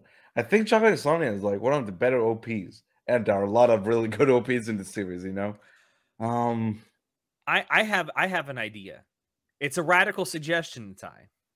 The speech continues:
Speaker 2: What if I took Perfect Slumbers and put it in S?
Speaker 1: I can live with that. I
Speaker 2: And I
Speaker 1: can,
Speaker 2: took
Speaker 1: I can
Speaker 2: Chocolate
Speaker 1: live with that.
Speaker 2: Insomnia and put it in A.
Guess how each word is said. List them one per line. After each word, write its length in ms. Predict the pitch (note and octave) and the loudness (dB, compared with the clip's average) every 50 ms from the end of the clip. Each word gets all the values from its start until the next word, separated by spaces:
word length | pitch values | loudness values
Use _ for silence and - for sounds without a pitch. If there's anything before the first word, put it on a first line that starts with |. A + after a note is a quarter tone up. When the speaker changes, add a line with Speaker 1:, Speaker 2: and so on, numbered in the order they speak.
| _ _ _ _ _ _ _ _ _ _ _ _ _ | _ _ _ _ _ _ _ _ _ _ _ _ _
Speaker 2:
What 200 | - B2 D3 G3 | -6 -4 -2 -2
if 120 | A#3 - - | -2 -2 -2
I 120 | F#3+ F#3 | -2 -4
took 320 | E3+ - - F3 E3+ C3 _ | -4 -4 -8 -10 -10 -10 _
Perfect 340 | - D#3+ D#3+ C#3+ C#3+ A2+ - | -8 -8 -8 -8 -12 -18 -16
Slumbers 500 | - D3+ D3+ E3+ D#3+ A#2 A2 G#2+ G#2+ A#2 | -12 -10 -10 -10 -10 -10 -12 -12 -12 -14
and 140 | A#2+ A#2+ | -16 -14
put 160 | - D3+ D#3 D3 | -12 -12 -10 -10
it 80 | B2+ A#2 | -10 -10
in 100 | G#2+ G2+ | -10 -10
S? 640 | D2+ B2+ B2+ F2 E2 - - - - - - - _ _ _ _ _ _ _ _ _ _ _ _ _ - | -10 -10 -10 -10 -12 -16 -18 -18 -18 -20 -20 -20 _ _ _ _ _ _ _ _ _ _ _ _ _ -10
Speaker 1:
I 80 | A#2 | -10
can 220 | - - B2 G#2 F#2+ | -8 -8 -10 -8 -6
live 180 | G#2 A2+ A2 | -8 -8 -8
with 120 | G2+ - - | -10 -14 -14
that. 220 | - A1+ G1+ - _ _ _ _ _ _ _ _ _ _ _ _ _ - | -14 -14 -14 -18 _ _ _ _ _ _ _ _ _ _ _ _ _ -4
I 40 | |
Speaker 2:
And 80 | C3+ C#3+ | -2 0
I 60 | C#3 | 0
Speaker 1:
can, 80 | C#3 C3+ | -2 -2
Speaker 2:
took 160 | - F3+ F3 | -2 -4 -2
Speaker 1:
I 100 | - D#3 | -2 2
can 20 | |
Speaker 2:
Chocolate 300 | E3+ F3+ G3+ E3+ F3+ F#3+ | 2 2 2 2 0 -2
Speaker 1:
live 80 | F3+ C#3 | -2 -4
with 100 | - D#2+ | -6 -4
that. 80 | - F3+ | -2 -2
Speaker 2:
Insomnia 440 | G3 A#3+ C4+ A3+ D3 B2 A2+ A2+ | -2 -2 -4 -6 -8 -8 -8 -8
and 180 | G#2+ A#2+ C3 C3 | -8 -10 -12 -8
put 140 | B2+ F#3 F3+ | -4 -4 -2
it 160 | E3 D#3 C3 | -2 -4 -6
in 100 | A#2+ A#2+ | -8 -10
A. 380 | A#2+ A#2 C3+ C3+ F#2 D#2 D2 _ | -8 -8 -8 -8 -8 -10 -16 _